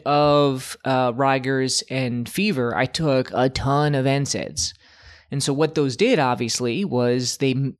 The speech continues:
mitigated the production of prostaglandin E two. And so, um, you know, <laughs> one reason people don't get rigors, um, and, uh, maybe just feel a little bit chilly, the set point's gone up a touch,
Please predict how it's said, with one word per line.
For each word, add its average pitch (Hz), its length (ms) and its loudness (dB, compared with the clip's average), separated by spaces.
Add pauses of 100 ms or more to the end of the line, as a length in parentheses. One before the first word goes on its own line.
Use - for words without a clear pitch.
mitigated 151 680 2
the 156 100 2
production 139 580 -2
of 131 140 -6
prostaglandin 123 840 -2
E 123 200 -2
two. 143 420 0 (720)
And 139 180 -4
so, 131 600 0
um, 127 460 -2
you 135 140 0
know, 127 100 0
<laughs> - 280 -2
one 180 200 4
reason 147 420 2
people 131 480 0 (240)
don't 139 320 2
get 135 280 0
rigors, 127 680 2 (160)
um, 117 540 -2
and, 120 520 -2
uh, 123 140 -2
maybe 131 260 2
just 135 180 0
feel 127 120 0
a 120 80 0
little 131 180 2
bit 120 140 -2
chilly, 123 540 -2
the 131 80 -6
set - 200 0
point's 127 240 -4
gone 127 160 -2
up 107 120 -4
a - 120 -12 (140)
touch, - 580 -2